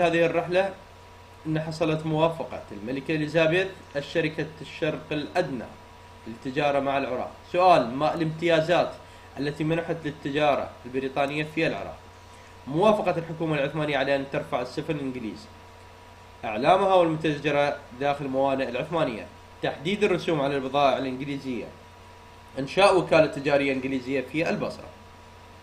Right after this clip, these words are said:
حق محاكمة العمال العراقيين،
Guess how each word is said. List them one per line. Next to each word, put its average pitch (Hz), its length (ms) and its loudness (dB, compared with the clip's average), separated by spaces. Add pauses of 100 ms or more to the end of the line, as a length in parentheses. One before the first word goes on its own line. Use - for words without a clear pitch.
(920)
حق 202 300 4
محاكمة 156 540 0
العمال 139 380 2
العراقيين، 135 500 0